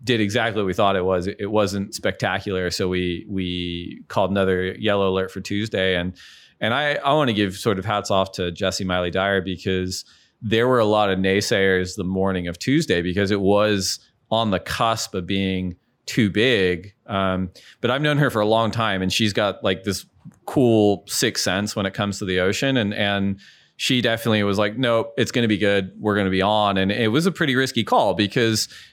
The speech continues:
Wednesday and Thursday were gonna be smaller, but also really good and really sort of high performance based. But I think she nailed it. It w-, it had been windy every sort of late morning, uh, leading up until that point. And then on the Tuesday, it was just sort of glassy all day.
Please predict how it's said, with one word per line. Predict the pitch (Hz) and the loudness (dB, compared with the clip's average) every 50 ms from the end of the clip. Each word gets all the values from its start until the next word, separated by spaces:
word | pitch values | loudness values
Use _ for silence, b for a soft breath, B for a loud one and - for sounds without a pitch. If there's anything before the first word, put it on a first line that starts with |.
| B B | B B
Wednesday | - 117 123 135 143 131 117 135 127 117 | 0 0 2 2 0 0 2 2 2 2
and | 113 110 | 2 2
Thursday | - 123 135 156 147 - 123 110 | 2 2 2 2 2 2 2 2
were | 104 107 | 4 2
gonna | 107 107 107 | 2 2 2
be | 98 104 98 95 | 2 2 2 2
smaller, | - - - 131 117 117 120 123 123 117 104 101 92 | 2 0 2 2 4 4 4 4 2 2 2 2 2
but | 107 104 | 2 2
also | 107 104 104 - - 104 | 2 2 2 2 0 -2
really | 98 98 101 104 104 98 98 | -2 0 -2 0 0 0 0
good | 92 92 101 98 101 98 | -2 -2 -2 -2 -2 -2
and | 95 92 | -4 -6
really | 95 95 95 95 92 | -6 -6 -6 -6 -6
sort | - - 104 92 | -6 -8 -8 -8
of | 92 | -4
high | 98 104 - | -4 -4 -4
performance | - 101 92 - 104 104 107 110 110 107 | -4 -6 -8 -8 -6 -4 -4 -4 -4 -6
based. | - - 98 92 92 90 87 - - | -6 -6 -4 -4 -2 -4 -4 -6 -4
But | 98 95 95 - B B B B B B 117 | -4 -4 -4 -4 B B B B B B -2
I | 117 | 0
think | 135 135 | 0 2
she | - - 113 | 2 2 2
nailed | 104 107 110 113 120 120 117 120 | 2 2 2 4 2 2 4 4
it. | 117 113 113 113 - | 2 2 2 0 0
It | 110 104 | -2 -2
w-, | - 110 101 104 - | 0 2 0 0 2
it | 123 123 127 | 0 0 2
had | 127 131 107 | 2 0 2
been | 92 113 107 107 | 2 2 2 2
windy | 95 101 113 120 131 143 151 185 220 104 - - | 2 2 2 2 4 4 2 2 0 -2 -6 -4
every | - 110 113 110 110 117 117 113 110 110 | -2 -2 0 0 2 2 2 4 2 2
sort | - - 120 110 101 | 2 2 2 2 4
of | 98 95 98 98 - - - | 4 2 2 0 -2 -6 -6
late | 113 101 104 107 113 - - | -4 0 0 0 0 0 0
morning, | 104 101 104 110 120 131 143 165 175 - - | 2 2 4 4 2 2 0 -2 -4 -2 0
uh, | 104 104 | 0 2
leading | 104 104 110 104 107 104 98 | 2 2 2 2 2 2 0
up | 101 101 | 0 -2
until | 127 120 120 131 127 | -2 -2 -2 0 0
that | 127 123 - - | 0 -2 -2 -2
point. | - 131 135 135 135 127 | 0 0 2 2 2 2
And | 110 101 | 2 2
then | 101 98 98 98 | 2 2 2 2
on | 95 95 92 92 | 2 2 0 0
the | 95 92 | -2 -4
Tuesday, | - 117 113 113 107 - 117 113 110 107 | -2 0 0 0 0 0 0 2 2 2
it | 104 98 | 0 0
was | 98 95 - | -2 -4 -4
just | 98 92 - - | -4 -6 -6 -6
sort | - - 98 90 | -2 0 0 0
of | 92 | 0
glassy | 82 90 95 90 95 101 - - 107 101 | 0 0 0 0 0 0 -2 -2 -2 0
all | 98 98 101 | 0 0 0
day. | 90 98 101 104 107 107 104 107 104 | 0 0 0 0 0 0 0 -2 -4